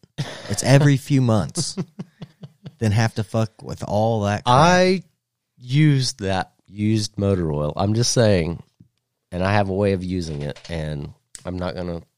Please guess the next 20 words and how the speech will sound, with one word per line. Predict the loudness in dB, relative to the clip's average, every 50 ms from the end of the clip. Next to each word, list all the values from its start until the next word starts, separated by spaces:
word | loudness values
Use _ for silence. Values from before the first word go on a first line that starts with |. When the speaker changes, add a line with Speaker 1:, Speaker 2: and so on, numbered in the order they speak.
| _ _ _ _ _ _ _ _ _ _
Speaker 2:
say | -8 -6 -4 -2 -2 -2 -4 -4
how | -6 -6 -4 -4 -4
I | -6 -6
use | -8 -8 -10 -10 -12 -14
it, | -16 -16 -14
but | -10 -8
I | -6 -6
use | -6 -6 -8 -10 -12 -14
it. | -16 -20 _ _ _ _
Speaker 1:
Yeah, | -4 -2 0 2
I'd | 4 4
have | 4 4 4 4
no. | 4 6 6 6 6 4 0 -4 -14 _ _ -14 -12
Uh, | -10
yeah, | -8 -8 -8 -10 -10 -12
I'm | -14 -14
not | -14 -14 -16 -12
doing | -12 -10 -10 -10 -12 -12 -12 -14 -12 -12 -14 -2 0 0 0 0 -4
it. | -8 -8
Speaker 2:
<laughs> | -10